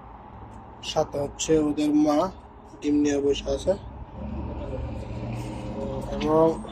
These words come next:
এটা হচ্ছে, এটা আমার একটা কিং কবুতর নর, ওইটার সাথে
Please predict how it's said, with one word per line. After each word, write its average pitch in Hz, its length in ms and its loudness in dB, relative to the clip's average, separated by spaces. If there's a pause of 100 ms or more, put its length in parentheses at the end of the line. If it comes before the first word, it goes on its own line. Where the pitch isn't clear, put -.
(1080)
এটা 151 140 4
হচ্ছে, 180 200 8
এটা 190 120 4
আমার 180 140 10
একটা 180 140 6 (200)
কিং 190 240 10 (140)
কবুতর 170 460 10 (520)
নর, 147 260 10 (1160)
ওইটার 160 300 4
সাথে 180 160 8